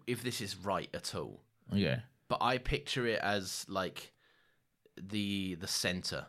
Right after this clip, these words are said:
Speaker 1: of the Death Star.
Speaker 2: That's what a lot of people see it as. Like, when you see the Death Star, it's got, like, that line through the middle of it, like,
Speaker 1: Yeah,
Speaker 2: going
Speaker 1: yeah.
Speaker 2: around. Yeah, that's what, uh, m-, most people assume is the trench, which is incorrect, Lawrence.
Speaker 1: Oh,
Speaker 2: You're
Speaker 1: okay.
Speaker 2: wrong.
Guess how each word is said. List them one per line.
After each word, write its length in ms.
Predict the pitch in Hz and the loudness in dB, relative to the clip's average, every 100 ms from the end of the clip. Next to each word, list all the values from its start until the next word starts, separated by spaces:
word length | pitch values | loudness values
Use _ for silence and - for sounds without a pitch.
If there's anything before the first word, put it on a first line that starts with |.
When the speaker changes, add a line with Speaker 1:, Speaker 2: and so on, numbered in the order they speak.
| - | -12
Speaker 1:
of 120 | - | -12
the 80 | - | -8
Death 220 | 73 69 | -6 -8
Star. 280 | - 52 - - _ - | -10 -8 -10 -12 _ 2
Speaker 2:
That's 200 | 104 - | 4 6
what 120 | 104 | 6
a 40 | |
lot 300 | 95 98 80 | 8 8 8
of 80 | 95 | 4
people 340 | 98 95 - 69 | 2 0 0 0
see 160 | - | 0
it 260 | - - - | -2 -2 -2
as. 120 | - | -2
Like, 180 | - 98 | -2 2
when 100 | 107 | 6
you 80 | 113 | 6
see 120 | 127 | 8
the 100 | 98 | 6
Death 220 | 92 90 | 6 4
Star, 200 | - 90 | 4 2
it's 100 | 85 | 2
got, 120 | - | 2
like, 200 | 71 60 | 2 2
that 160 | 92 87 | 2 2
line 480 | 104 90 101 143 160 | 4 6 8 8 6
through 160 | 113 | 6
the 80 | 104 | 6
middle 260 | 101 104 131 | 8 8 6
of 100 | 160 | 6
it, 140 | 202 | 4
like, 80 | - | 2
Speaker 1:
Yeah, 320 | 127 147 139 101 | 2 6 8 8
Speaker 2:
going 40 | |
Speaker 1:
yeah. 80 | 98 | 8
Speaker 2:
around. 360 | 98 135 170 180 | 8 6 6 4
Yeah, 260 | 90 87 64 | 4 4 6
that's 220 | 87 117 | 4 4
what, 200 | 95 67 - - | 2 2 -2 -2
uh, 160 | 92 90 - | 0 0 0
m-, 180 | 104 107 117 | 2 6 8
most 220 | 117 110 | 8 8
people 260 | 107 - | 2 2
assume 540 | 71 - - 78 58 - - _ | 0 0 0 0 0 -4 -10 _
is 140 | - 80 | -2 0
the 80 | - | -2
trench, 420 | - - - - - - - - | -2 -4 -4 -6 -8 -20 -6 2
which 140 | 95 | 4
is 140 | 107 - | 4 4
incorrect, 600 | 226 196 - 190 160 127 117 | 8 10 12 10 10 6 4
Lawrence. 460 | 110 110 110 - - - | 6 6 4 0 -8 10
Speaker 1:
Oh, 240 | 220 294 226 | 12 12 12
Speaker 2:
You're 60 | |
Speaker 1:
okay. 280 | 123 208 143 | 12 12 12
Speaker 2:
wrong. 680 | 196 175 - 147 190 131 - | 12 12 10 8 10 10 8